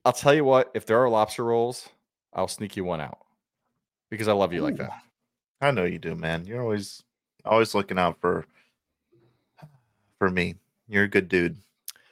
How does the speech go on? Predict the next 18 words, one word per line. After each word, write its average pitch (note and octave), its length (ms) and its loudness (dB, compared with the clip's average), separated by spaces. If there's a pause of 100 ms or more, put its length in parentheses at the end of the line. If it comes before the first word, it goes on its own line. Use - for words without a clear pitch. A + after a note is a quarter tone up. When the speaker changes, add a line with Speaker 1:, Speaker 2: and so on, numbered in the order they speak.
(380)
Speaker 1:
I A2 40 -20
just, - 240 -12
I, - 60 2
I F2+ 120 6
Speaker 2:
But F2 100 0 (160)
Speaker 1:
take A2+ 100 -20
care B2 140 4
of A#2+ 40 4
my A#2 80 4
boys. A#2+ 380 0 (960)
Speaker 2:
Yeah, A#3+ 280 -4 (280)
you B2+ 140 -14
know, G2+ 240 -2 (160)
speaking A#2+ 460 0
of G#2 100 2
good F#2 220 4
dudes, F#2+ 520 -2 (600)
um, F2+ 840 4